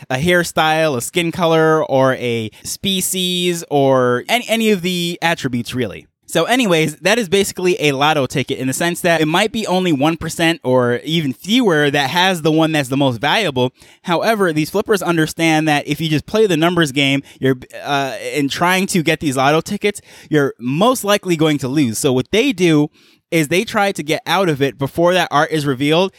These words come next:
and people that are trying to find that really rare one are willing to pay a premium before that art is revealed. So that is why they do what they do.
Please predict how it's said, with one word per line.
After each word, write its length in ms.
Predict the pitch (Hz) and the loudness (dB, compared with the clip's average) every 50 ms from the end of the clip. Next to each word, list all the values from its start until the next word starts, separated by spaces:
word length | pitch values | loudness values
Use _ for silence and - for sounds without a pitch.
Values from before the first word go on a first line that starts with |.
| - - | -20 -8
and 160 | - 143 139 | -6 -6 -6
people 260 | - - 214 - 214 208 | -4 -6 -8 -4 -2 0
that 140 | 185 170 | 0 2
are 100 | 151 135 | 0 0
trying 360 | 131 - - 175 175 185 190 180 | -2 -2 -2 0 0 0 -2 -2
to 120 | 170 151 | -2 -4
find 340 | - - 160 156 160 170 170 | 0 0 2 2 2 2 0
that 220 | 156 139 135 107 98 | 0 0 -2 -4 -4
really 460 | 113 117 131 160 180 180 175 165 143 | -4 -2 2 2 2 2 2 2 2
rare 300 | 131 147 151 151 151 156 | 2 2 4 4 4 4
one 360 | 151 156 151 151 151 151 135 | 4 2 2 2 0 -2 -2
are 140 | - 165 160 | 0 0 0
willing 240 | 156 175 175 175 175 | 2 0 0 0 -2
to 80 | 170 | -4
pay 280 | - 190 180 170 151 127 | -4 -2 -2 -2 0 -2
a 120 | 135 131 | -2 -2
premium 480 | - - - 214 226 220 196 180 165 160 | -4 -4 -6 -4 -4 -2 -2 0 0 0
before 260 | 151 - - 160 151 | -2 -2 0 0 2
that 160 | 147 139 - | 2 0 0
art 180 | 131 135 139 - | 0 0 0 0
is 160 | 135 127 113 | -2 -4 -4
revealed. 360 | 123 110 135 143 120 107 - | -4 -2 -2 -2 -2 -2 -2
So 180 | - 156 131 123 | -2 0 0 0
that 200 | 139 180 214 240 | 0 0 0 0
is 120 | 233 180 | 0 0
why 240 | 165 165 156 156 156 | 2 2 2 2 2
they 140 | 151 147 131 | 0 -2 -4
do 200 | 117 143 143 147 | -2 0 2 2
what 120 | 156 151 | 2 2
they 160 | - 143 123 | 0 -2 -2
do. 320 | 113 135 139 147 180 226 | 0 0 0 2 2 0